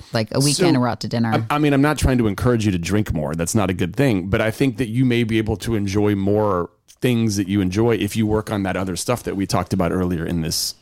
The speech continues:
Speaker 2: podcast.
Speaker 1: But I know for me, though,
Speaker 2: It's
Speaker 1: I
Speaker 2: just
Speaker 1: think
Speaker 2: for you?
Speaker 1: it's just
Speaker 2: Yeah.
Speaker 1: for me. I wouldn't, I
Speaker 2: Yeah.
Speaker 1: mean, I,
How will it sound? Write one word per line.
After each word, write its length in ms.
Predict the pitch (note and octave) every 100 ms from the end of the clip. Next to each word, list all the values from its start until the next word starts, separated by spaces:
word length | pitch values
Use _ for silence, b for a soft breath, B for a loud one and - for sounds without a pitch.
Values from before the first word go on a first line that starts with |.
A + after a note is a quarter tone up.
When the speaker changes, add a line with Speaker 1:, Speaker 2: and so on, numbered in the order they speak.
| _
Speaker 2:
podcast. 580 | G#2 G2+ - - - - _ _ _
Speaker 1:
But 140 | G#3+ -
I 160 | G#3 A3
know 280 | G3 F3+
for 180 | E3+ D#3+
me, 240 | C3 B2 A#2+
though, 320 | A#2 A#2 C3
Speaker 2:
It's 120 | A#2+
Speaker 1:
I 20 |
Speaker 2:
just 80 | C3+
Speaker 1:
think 140 | C3+ B2
Speaker 2:
for 100 | A2+
you? 140 | G#2+
Speaker 1:
it's 180 | A2 -
just 200 | C#3 -
Speaker 2:
Yeah. 20 |
Speaker 1:
for 120 | C3+
me. 240 | G#2+ B1 -
I 120 | D#3
wouldn't, 240 | E3+ F3+ D#3+
I 20 |
Speaker 2:
Yeah. 60 | D#3+
Speaker 1:
mean, 140 | D3+
I, 80 | D3